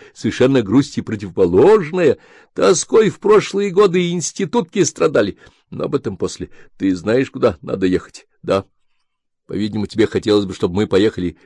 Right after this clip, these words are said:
вместе?» «Что вы, Лев Иванович?» «Ну, полно». «Лев Иванович,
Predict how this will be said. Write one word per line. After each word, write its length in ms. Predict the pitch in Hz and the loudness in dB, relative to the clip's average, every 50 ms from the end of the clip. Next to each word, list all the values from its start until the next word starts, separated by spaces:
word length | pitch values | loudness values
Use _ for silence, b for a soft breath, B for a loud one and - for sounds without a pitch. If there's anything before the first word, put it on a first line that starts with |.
| b | b
вместе?» 680 | _ - 87 107 131 160 151 - - - 170 165 - - _ _ _ _ _ _ _ _ _ | _ -6 -2 0 0 0 0 -4 -6 0 0 0 0 0 _ _ _ _ _ _ _ _ _
«Что 320 | - - - 98 104 110 | -20 -4 0 2 4 4
вы, 100 | 104 104 | 4 4
Лев 180 | 101 104 95 90 | 2 2 2 2
Иванович?» 300 | 95 98 95 87 - - _ _ | 0 0 0 -2 -6 -16 _ _
«Ну, 220 | - 107 120 117 | 0 2 2 2
полно». 460 | - - 127 147 170 170 151 110 87 - _ _ _ _ _ _ _ _ _ _ _ _ _ _ | 2 2 2 2 4 2 2 0 -2 -4 _ _ _ _ _ _ _ _ _ _ _ _ _ _
«Лев 260 | - - 107 - - | -4 -4 -4 -2 -2
Иванович, 380 | 92 92 92 92 - - - | -2 -2 -2 -2 -6 -14 -18